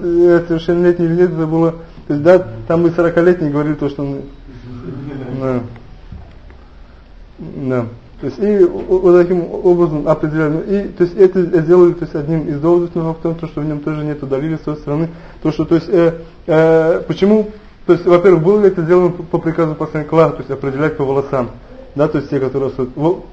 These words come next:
в-, во-вторых, это определение, то есть, э, встречалось ли раньше где-нибудь? То есть почему именно в такой си-,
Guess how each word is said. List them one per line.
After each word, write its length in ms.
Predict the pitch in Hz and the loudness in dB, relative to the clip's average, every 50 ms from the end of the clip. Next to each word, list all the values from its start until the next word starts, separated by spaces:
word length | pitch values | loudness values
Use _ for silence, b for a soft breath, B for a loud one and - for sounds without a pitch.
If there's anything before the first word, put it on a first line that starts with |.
| - - | -16 -12
в-, 160 | 139 139 143 - - - - - | -10 -10 -10 -10 -14 -18 -10 -4
во-вторых, 540 | 147 160 - - 165 165 175 202 202 - - B B B B | -4 -4 -2 0 2 4 6 4 4 2 -2 B B B B
это 240 | B 175 175 190 180 | B 2 4 6 6
определение, 560 | 175 175 180 170 185 190 190 185 175 160 147 147 - - - | 6 6 4 4 6 6 6 6 6 4 0 -2 -4 -2 -2
то 80 | 170 | -2
есть, 100 | 147 - - | -2 -2 0
э, 200 | 175 160 160 156 | 0 0 0 0
встречалось 520 | - 160 147 - 190 190 190 180 185 - | -2 -6 -4 0 2 2 2 2 2 2
ли 100 | 180 170 | 2 2
раньше 420 | - 160 156 175 175 165 170 156 | 2 4 4 4 4 4 2 -4
где-нибудь? 500 | 143 135 135 147 143 143 131 123 120 - | -6 -4 -4 -2 -2 -2 -2 -4 -6 -10
То 220 | - - - - 175 | -16 -16 -12 -12 -12
есть 80 | - | -8
почему 320 | - 160 160 - 185 190 202 | -6 -6 -2 2 2 4 4
именно 200 | 202 196 190 175 | 6 4 4 4
в 60 | 180 | 2
такой 360 | - 175 165 - 202 190 175 | 2 0 2 4 6 4 4
си-, 180 | - - 175 | 4 0 -8